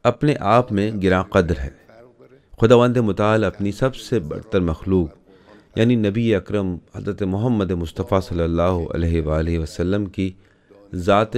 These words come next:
مقدس کو حکم دیتا ہے کہ آپ قرآن کی تلاوت کیجیے۔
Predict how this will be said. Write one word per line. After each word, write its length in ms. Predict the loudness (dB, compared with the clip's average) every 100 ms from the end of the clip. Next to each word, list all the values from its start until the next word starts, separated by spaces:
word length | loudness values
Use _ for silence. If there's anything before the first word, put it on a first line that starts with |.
| -4
مقدس 440 | -4 -4 -2 -4
کو 120 | -6 -4
حکم 360 | -4 -2 0 0
دیتا 340 | -2 -2 -6
ہے 100 | -6 -12 _ _ _ _ _
کہ 120 | -4
آپ 520 | 0 4 4 2 -2 0
قرآن 340 | 2 4 2
کی 160 | -2 -2
تلاوت 480 | 0 2 4 0
کیجیے۔ 460 | -2 -8 -6 -8 -8